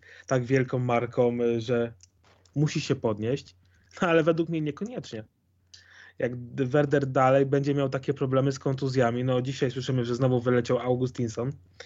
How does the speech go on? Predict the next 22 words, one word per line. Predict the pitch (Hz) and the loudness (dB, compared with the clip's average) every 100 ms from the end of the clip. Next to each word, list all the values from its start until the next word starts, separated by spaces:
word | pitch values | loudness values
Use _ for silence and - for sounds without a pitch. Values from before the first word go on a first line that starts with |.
| - - - - - | -20 -20 -20 -20 -4
to | - 127 131 127 - _ | 4 6 6 4 -6 _
nie | 160 170 | 2 4
takie | 202 220 | 4 2
marki | 165 165 190 - | 4 4 2 2
leciały | 185 156 170 156 165 160 | 2 2 0 -2 -4 -6
z | |
Bundesligi, | 147 160 160 156 147 - 123 107 101 | -4 -2 0 0 -2 -6 -6 -6 -6
tak? | 117 120 | -4 -4
Przypomnijmy | 120 135 139 135 113 | -4 -2 0 0 -2
sobie, | 117 123 | 0 2
leciał | 135 131 | 4 2
Stuttgart, | - 151 135 147 147 - _ - - | 2 0 2 2 2 -6 _ -20 -12
e, | - 120 117 | -4 0 2
leciał | 127 131 131 | 2 2 0
Hamburg. | 143 147 143 156 160 - _ _ | 2 2 4 4 4 -4 _ _
Przez | - 147 | -6 -6
skromność | - 160 147 143 135 | -2 0 2 0 -2
nie | 139 | -2
powiem, | 135 127 123 | -2 -2 -2
że | 127 | -2
poleciał | 123 123 117 123 | 0 2 2 0
Hannover. | 127 131 131 139 165 | 0 2 4 4 2